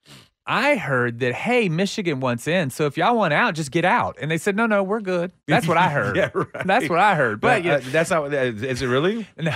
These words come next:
Speaker 1: I'm just
Speaker 2: No.
Speaker 1: making, I'm just
Speaker 2: Okay.
Speaker 1: teasing.
Speaker 2: So
Speaker 1: But
Speaker 2: I,
Speaker 1: it could be
Speaker 2: I was
Speaker 1: done.
Speaker 2: like, no.
Speaker 1: But
Speaker 2: So
Speaker 1: it was very funny for the Aggies to be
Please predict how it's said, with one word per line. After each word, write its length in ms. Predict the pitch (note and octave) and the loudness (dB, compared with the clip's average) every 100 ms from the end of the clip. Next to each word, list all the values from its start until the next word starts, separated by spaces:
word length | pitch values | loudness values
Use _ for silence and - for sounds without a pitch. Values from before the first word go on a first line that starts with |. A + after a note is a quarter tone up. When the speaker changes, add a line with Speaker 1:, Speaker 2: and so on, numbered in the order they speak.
| - | -4
Speaker 1:
I'm 180 | B2 G2+ | -10 -10
just 140 | G2 | -10
Speaker 2:
No. 80 | F#2 | -8
Speaker 1:
making, 200 | F#2+ - | -8 -8
I'm 80 | A#2+ | -6
just 260 | C3+ A#2 A#2 | 0 0 0
Speaker 2:
Okay. 200 | A#2 G#2+ | -2 -4
Speaker 1:
teasing. 160 | - - - | -8 -10 -2
Speaker 2:
So 100 | - | 4
Speaker 1:
But 120 | G#3+ | 6
Speaker 2:
I, 20 | G3 | 6
Speaker 1:
it 80 | |
could 100 | D3+ G3 | 4 4
be 60 | |
Speaker 2:
I 40 | F3+ | 4
was 80 | |
Speaker 1:
done. 80 | F#3+ | 4
Speaker 2:
like, 240 | D3+ - C3+ | 2 -2 -2
no. 320 | C3 G2+ F2+ - | 0 2 -2 -8
Speaker 1:
But 160 | D3+ G#3 | 2 4
Speaker 2:
So 40 | |
Speaker 1:
it 120 | G3 G3 | 4 4
was 240 | B3 A#3 | 2 2
very 260 | A3 A3+ A3 | 2 2 2
funny 420 | - G3+ G3 F#3 | 0 0 2 0
for 560 | - F3 E3+ D3+ C#3 - | 0 0 2 2 0 -6
the 160 | C3 D3 | -6 -4
Aggies 560 | C3+ C#3 D3 C#3+ B2 - | -2 -4 -4 -4 -6 -8
to 200 | C3+ B2+ | -10 -6
be 500 | C3+ C3 B2 G#2 | -6 -4 -4 -6